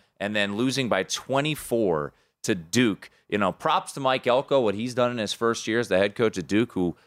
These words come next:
will more than likely head to a bowl game. And I was on Duke a couple weeks ago, and that was an unfortunate situation not to be able to, uh, to get that one home against U N C, at least as a, as an outright win. I think they did cover ultimately. But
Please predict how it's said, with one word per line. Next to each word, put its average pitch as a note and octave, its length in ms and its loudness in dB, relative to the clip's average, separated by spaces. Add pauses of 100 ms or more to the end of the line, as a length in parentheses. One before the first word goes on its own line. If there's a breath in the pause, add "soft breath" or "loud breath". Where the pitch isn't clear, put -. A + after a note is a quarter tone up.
(160 soft breath)
will G2 340 2
more B2 260 0
than A2 140 -2
likely G#2+ 320 0
head A2+ 140 0
to G2 100 0
a E2 60 0
bowl G#2+ 260 2
game. E2+ 240 -6
And E2 160 -6 (220)
I G#2 80 0
was C3 180 -2
on G2 140 -2
Duke G#2+ 200 -4
a G2 80 -4
couple F#2 240 0
weeks G#2+ 260 -4
ago, F2 260 2
and F2 80 -2
that G2 100 2
was F2 140 -4
an F2 60 -4
unfortunate F#2 640 -4 (320 soft breath)
situation G#2+ 540 0
not G2+ 140 0
to - 80 -8
be G2+ 60 2
able F#2+ 160 2
to, F2+ 280 0
uh, E2+ 220 4 (720)
to A#2+ 160 0
get A2+ 240 0
that G#2+ 180 2
one G#2 180 0
home A#2 300 2
against G2 320 0
U A2+ 160 4
N G2+ 180 2
C, G#2 540 2
at G2+ 100 4
least G2+ 240 0
as F#2+ 200 2
a, F2 240 4
as F#2 180 0
an E2 140 -6
outright F#2+ 480 -2
win. F2 160 -6
I F2 80 -4
think G2+ 160 -10
they F2 100 -2
did E2 220 -4
cover F2 440 -2
ultimately. F2 600 -4
But G2 320 0